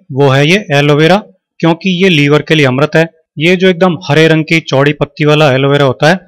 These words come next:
ये घरेलू नुस्खे बनाने के लिए बेस्ट होता है, इसी को काम में लेना चाहिए। आपके पास एलोवेरा का पौधा लगा हो तो आप उसमें से फ्रेश पत्ती ले सकते हैं।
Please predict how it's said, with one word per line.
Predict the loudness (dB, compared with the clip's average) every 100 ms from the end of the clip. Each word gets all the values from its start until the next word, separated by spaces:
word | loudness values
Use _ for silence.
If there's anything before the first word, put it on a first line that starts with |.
| _ _ -4
ये | -2 0
घरेलू | 0 0 0 0
नुस्खे | -2 -6 -4 -2
बनाने | 0 -2 -2
के | -2
लिए | -2
बेस्ट | 0 0 0 -2
होता | -4 -4
है, | -6 _ -8
इसी | -6 -4 -4
को | -2
काम | -2 0
में | 0 0
लेना | 0 -2
चाहिए। | -2 0 -2 -4 _ _ _
आपके | -2 -2 -2 0
पास | 0 2 0
एलोवेरा | 0 2 2 0
का | -2
पौधा | -2 0 0
लगा | 0 0 2
हो | 2 -2 _ _ _
तो | 0
आप | 0
उसमें | -2 -4 -6
से | -2 -4
फ्रेश | -4 -4 -2
पत्ती | -4 -8 -6 -4
ले | -2
सकते | -2 -4 -2
हैं। | -2